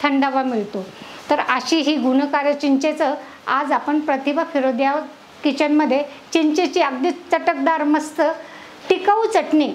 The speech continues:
कशी बनवायची आहे ते पाहणार आहोत. चिंचेची चटणी बनवण्यासाठी मी आत्ता सध्या बाजारामध्ये ताजी चिंच बाजारात विकायला येत आहे, तर तुम्ही अशी ताजी चिंच पाहून आणायची, काळपट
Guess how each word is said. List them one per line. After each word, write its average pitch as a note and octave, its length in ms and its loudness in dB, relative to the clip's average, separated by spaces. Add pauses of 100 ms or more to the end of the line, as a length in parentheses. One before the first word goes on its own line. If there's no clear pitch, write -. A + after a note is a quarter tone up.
(120)
कशी D4+ 220 0
बनवायची C#4 600 2
आहे C#4 80 -2 (200)
ते C#4+ 80 0
पाहणार G#3 400 -4
आहोत. G3 240 -8 (1000)
चिंचेची D4+ 480 4
चटणी D4+ 340 2
बनवण्यासाठी D4 1000 0 (480)
मी D4 160 2
आत्ता C#4+ 380 0
सध्या C#4+ 460 0 (240)
बाजारामध्ये C4+ 760 2
ताजी C4+ 400 -2
चिंच C#4+ 360 2
बाजारात C4+ 540 0
विकायला C4+ 380 0
येत C4 200 0
आहे, A#3+ 300 0 (460)
तर C#4 80 2
तुम्ही C#4+ 260 2
अशी C#4+ 220 0
ताजी D4+ 460 0
चिंच D#4 400 2
पाहून C4+ 320 2
आणायची, B3+ 400 0
काळपट C#4 400 -2